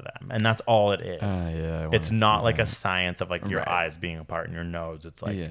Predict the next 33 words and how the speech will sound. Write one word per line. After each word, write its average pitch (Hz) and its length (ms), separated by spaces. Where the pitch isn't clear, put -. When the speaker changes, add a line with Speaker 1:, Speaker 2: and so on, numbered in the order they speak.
Speaker 1:
contextual. 113 760
Speaker 2:
Um, 104 520
if 123 220
you 139 160
had, 98 420
like, 87 260
a 90 160
true - 840
doppelganger, - 960
if 113 100
there 101 120
was 98 200
actually 95 380
Speaker 1:
Like, 113 100
looked 107 160
Speaker 2:
someone 104 160
Speaker 1:
identical? 90 500
Speaker 2:
like, 120 160
say 131 220
there's 131 200
someone 107 380
in, 90 200
like, 80 300
Denmark 67 460
that, 69 260
like, 71 420
in 104 240
every 90 300
way 71 440
looks 62 320
like - 240
you. 50 260
Speaker 1:
Yeah. 92 280